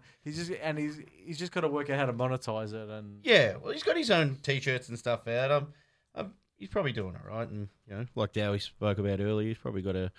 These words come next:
Speaker 2: Patreon and stuff like that. And,
Speaker 1: <laughs>
Speaker 2: you know, people, people, people will be supporting him.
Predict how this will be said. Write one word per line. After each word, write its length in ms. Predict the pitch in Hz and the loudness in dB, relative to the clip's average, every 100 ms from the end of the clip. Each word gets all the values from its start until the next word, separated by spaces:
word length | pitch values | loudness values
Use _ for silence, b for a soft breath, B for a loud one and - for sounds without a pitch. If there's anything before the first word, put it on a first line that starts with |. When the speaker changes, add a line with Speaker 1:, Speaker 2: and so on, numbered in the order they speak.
| b b - | b b -4
Speaker 2:
Patreon 520 | 104 101 104 98 101 98 | -2 -2 -4 -6 -8 -12
and 120 | 92 | -14
stuff 240 | 107 - | -16 -10
like 160 | 104 90 | -8 -6
that. 240 | 107 113 | -6 -6
And, 240 | 202 196 - 208 - 170 | -6 -8 -8 -10 -10 -14
Speaker 1:
<laughs> 320 | - 151 _ | -14 -18 _
Speaker 2:
you 100 | 110 | 2
know, 180 | 117 123 - - | 4 2 2 4
people, 400 | 175 156 156 156 | 8 8 6 2
people, 720 | 165 165 156 143 139 135 139 _ _ - | -4 -4 -4 -6 -6 -8 -10 _ _ -12
people 220 | 135 117 | -8 -6
will 100 | 104 | -6
be 100 | 92 | -6
supporting 480 | - 90 101 85 85 | -10 -10 -8 -6 -6
him. 140 | 85 | -6